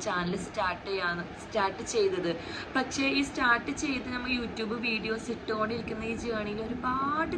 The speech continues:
കാര്യങ്ങൾ എനിക്ക് YouTube-നെ കുറിച്ചിട്ട് പഠിക്കാൻ വേണ്ടിയിട്ട് പറ്റിയിട്ടുണ്ട്. ഒരുപാട് കാര്യങ്ങൾ, ഒരുപാട് നമ്മൾ വീഡിയോസ്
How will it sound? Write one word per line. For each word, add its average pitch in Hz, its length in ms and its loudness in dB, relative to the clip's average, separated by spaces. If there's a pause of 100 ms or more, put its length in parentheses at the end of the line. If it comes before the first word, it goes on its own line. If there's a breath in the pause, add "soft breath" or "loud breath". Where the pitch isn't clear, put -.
(120)
കാര്യങ്ങൾ 233 460 2
എനിക്ക് 226 280 -4
YouTube-നെ 208 480 -4
കുറിച്ചിട്ട് 220 420 -4
പഠിക്കാൻ 220 500 -4
വേണ്ടിയിട്ട് 208 380 -2
പറ്റിയിട്ടുണ്ട്. 185 580 -2 (500 loud breath)
ഒരുപാട് 262 580 4
കാര്യങ്ങൾ, 226 420 2
ഒരുപാട് 208 400 4
നമ്മൾ 233 240 -2
വീഡിയോസ് 208 400 -4